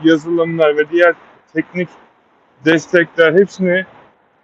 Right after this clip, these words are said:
sağlıyoruz elimizden geldiğince. Bunlar hakkında bilgi almak isteyen de varsa her zaman bize ulaşabilir. Yani Amazon hesabını kurmasını bilmiyorsanız,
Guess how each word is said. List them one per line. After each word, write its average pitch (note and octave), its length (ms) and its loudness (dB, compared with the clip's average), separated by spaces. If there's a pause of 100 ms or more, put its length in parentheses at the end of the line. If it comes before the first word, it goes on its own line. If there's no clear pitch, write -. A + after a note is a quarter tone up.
(520)
sağlıyoruz E3 720 2
elimizden C3 520 0
geldiğince. C3 600 0 (180)
Bunlar E3 220 0
hakkında D#3+ 440 -2
bilgi D#3+ 240 2
almak E3 280 0
isteyen D#3+ 340 -4
de D#3 100 0
varsa D#3 520 2 (720)
her E3 160 4
zaman D#3+ 320 0
bize D3+ 140 -2
ulaşabilir. C#3+ 640 -2 (320)
Yani C#3+ 380 0 (1900)
Amazon E3+ 400 2
hesabını E3 460 2
kurmasını E3+ 600 -4
bilmiyorsanız, D#3 640 -4